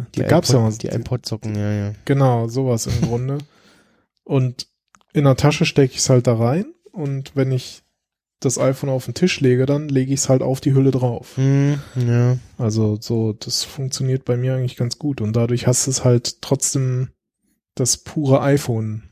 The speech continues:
Speaker 2: immer in der Hand. Also, wenn's dir runterfällt, ist halt blöd, ne? Aber
Speaker 1: Ja.
Speaker 2: dann ist halt nicht geschützt.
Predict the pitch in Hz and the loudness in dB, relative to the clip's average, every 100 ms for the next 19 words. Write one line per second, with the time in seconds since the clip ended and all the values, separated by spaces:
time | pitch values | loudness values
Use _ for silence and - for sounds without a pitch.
0 | _ - 117 113 110 104 113 101 113 - | _ -4 0 0 0 0 0 -4 -8 -16
1 | - - - 139 135 120 - - _ - | -18 -20 -2 2 4 2 -2 -20 _ -20
2 | - _ 139 135 - 123 127 202 240 214 | -20 _ -2 -2 -2 0 2 4 2 4
3 | 226 269 - 190 180 127 113 - - 139 | 2 0 0 0 0 -2 -4 -8 -12 -4
4 | 185 202 - 135 127 127 113 _ - 127 | -2 -2 -4 -2 0 -2 -4 _ 2 4
5 | 127 127 110 - - - - _ _ _ | 6 4 -2 -12 -16 -20 -20 _ _ _
6 | _ _ - 127 143 - - 151 143 139 | _ _ -6 -6 -6 -6 -4 -4 -4 -8
7 | - 127 - 127 - - - | -6 -4 -2 -2 -4 -8 -8